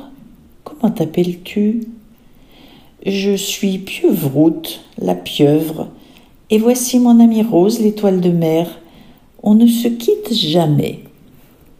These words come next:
Tu n'as donc pas d'autres pieuvres avec qui jouer ? » « Si, bien sûr, mais je préfère Rose. On se ressemble tellement toutes les deux. » « Bon, je ne trouve pas, moi. » « Si, si, » répondit la pieuvre. «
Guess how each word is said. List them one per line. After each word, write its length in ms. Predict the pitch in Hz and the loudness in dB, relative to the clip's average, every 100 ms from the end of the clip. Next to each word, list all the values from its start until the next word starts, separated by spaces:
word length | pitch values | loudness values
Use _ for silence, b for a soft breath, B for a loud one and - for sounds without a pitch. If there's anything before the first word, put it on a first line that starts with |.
| _ b b b b | _ b b b b
Tu 120 | - 262 | 0 4
n'as 160 | 294 | 6
donc 300 | 220 208 202 | 4 2 2
pas 120 | 294 | 4
d'autres 360 | 294 226 - 208 | 4 4 2 -2
pieuvres 560 | - - 214 370 359 240 | -2 -2 0 2 0 2
avec 320 | 202 196 - | 2 -2 -4
qui 180 | - 208 | -2 -2
jouer ? » « 500 | 202 202 240 453 - - b b b b b b b - | 0 2 2 0 -4 -18 b b b b b b b -14
Si, 200 | - 440 453 | -4 0 2
bien 200 | 240 202 | 4 2
sûr, 400 | 233 - 381 392 | 2 2 2 4
mais 140 | 202 180 | 2 2
je 140 | - | 0
préfère 480 | 180 180 - 160 - | -2 0 0 -2 0
Rose. 540 | 190 240 175 - - - | 2 4 2 -4 -10 -4
On 140 | 180 | 0
se 180 | 180 - | 0 0
ressemble 540 | 175 170 165 165 156 151 | 0 0 -2 -2 -4 0
tellement 440 | 330 302 175 175 | 2 4 4 2
toutes 260 | 180 - - | -2 -6 -4
les 100 | 147 | 0
deux. » « 300 | 151 151 151 B B B _ _ _ _ _ - | 0 0 -4 B B B _ _ _ _ _ -6
Bon, 80 | |
je 160 | 165 123 | -4 -2
ne 100 | 127 | -4
trouve 320 | 143 147 147 | -4 -6 -4
pas, 220 | - 302 | 0 2
moi. » « 500 | 180 151 147 139 - B B B B B _ - | 2 2 2 -2 -6 B B B B B _ -4
Si, 160 | - 453 | 2 2
si, » 280 | - 202 254 | 4 2 4
répondit 460 | 254 233 208 190 185 | 2 2 2 2 2
la 140 | 180 | 0
pieuvre. « 560 | 175 - 180 180 180 | 0 0 2 2 -2